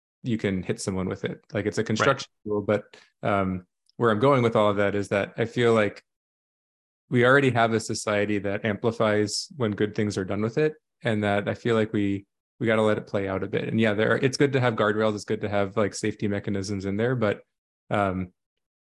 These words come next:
Speaker 1: I would just be, I feel like we would leave something on the table if we were to just get scared and not wanna touch something. Um, 'cause all it takes is one person to be curious, they'll figure it out, and then, um, the world will have to grapple with what comes up next. So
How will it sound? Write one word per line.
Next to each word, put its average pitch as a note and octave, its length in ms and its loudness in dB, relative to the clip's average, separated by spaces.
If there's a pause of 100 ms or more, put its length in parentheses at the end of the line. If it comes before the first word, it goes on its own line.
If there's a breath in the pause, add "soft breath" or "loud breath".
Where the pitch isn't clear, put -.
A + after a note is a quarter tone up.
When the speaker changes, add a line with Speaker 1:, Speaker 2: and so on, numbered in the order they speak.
(160)
Speaker 1:
I B2 100 2
would A2+ 180 4
just A2 280 -2
be, G2+ 440 2
I B2 100 -2
feel D#3 200 4
like D3 140 4
we C3+ 80 4
would A#2+ 180 2
leave A2+ 220 0
something A2+ 340 -2
on G2+ 140 2
the G2 80 -2
table C#3 600 0
if A#2 200 -4
we A2+ 80 2
were G#2 160 2
to G2+ 60 -4
just G2+ 180 -4
get G#2+ 120 0
scared G#2 360 0
and G#2 100 0
not G#2 140 0
wanna G2+ 180 0
touch G#2+ 240 -6
something. C#3 460 -4 (100)
Um, G2+ 360 -2 (200)
'cause C3 100 -2
all B2+ 140 4
it C#3 80 4
takes C3 220 0
is A2+ 80 -2
one A#2 180 2
person A2+ 300 0
to G#2+ 80 2
be G2+ 100 0
curious, G#2 440 0
they'll A2+ 120 0
figure G#2 320 0
it G2+ 80 2
out, G2+ 260 0
and G#2 140 -2
then, F#2+ 280 -2 (380)
um, F#2+ 380 -2
the G#2+ 80 -2
world G2+ 200 0
will G2+ 60 -2
have G2 140 -2
to A2 100 -6
grapple G2 300 -2
with G2+ 100 -4
what G2+ 140 -6
comes F#2+ 220 -8
up F#2 160 -8
next. F#2+ 260 -6
So F#2+ 300 -2